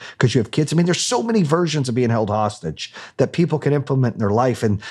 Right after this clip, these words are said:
and they really, when they live in that fear or emotion and they're just stuck because of something else, that's bullshit. You shouldn't be held that way. That's not living life.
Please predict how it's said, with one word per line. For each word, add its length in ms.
and 120
they 120
really, 340
when 160
they 100
live 240
in 120
that 160
fear 340
or 140
emotion 500
and 100
they're 80
just 260
stuck 360
because 260
of 80
something 340
else, 200
that's 160
bullshit. 680
You 120
shouldn't 380
be 100
held 280
that 220
way. 100
That's 260
not 220
living 280
life. 460